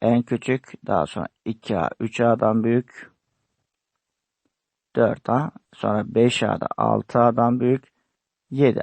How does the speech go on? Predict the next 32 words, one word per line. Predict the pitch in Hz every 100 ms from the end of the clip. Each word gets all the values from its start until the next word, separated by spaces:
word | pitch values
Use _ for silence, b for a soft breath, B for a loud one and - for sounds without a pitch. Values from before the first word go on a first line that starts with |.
| -
A | 123 151 190 -
ve | 127
sekiz | - 120 104
A | 98 107
diye | 135
gidiyordu. | 151 135 - - - b b b
Yani | - 113 - _ _ _ - 131
beş | 135 -
A, | 123 135 180 _ _ _ _ _ _ _ _ _ _ _ _ _ -
iki | 113 - 127
A | 131
ve | 151
üç | - 123
A. | - - b b b b
Bunlar | 123 131
içerisinde | 135 131 110 - 67
iyonlaşma | 120 117 117 -
enerjisi | 120 107 69
en | 113 117
büyük | - -
olan | 143 135
beş | 113 -
A | 98 90
grubu | 107 113 -
olacağı | 117 113 104
için | 98 -
o | -
zaman | 98 87 101
D'yi | 107 95
de | 123
buraya | 143 143
yazdık. | 101 69 - -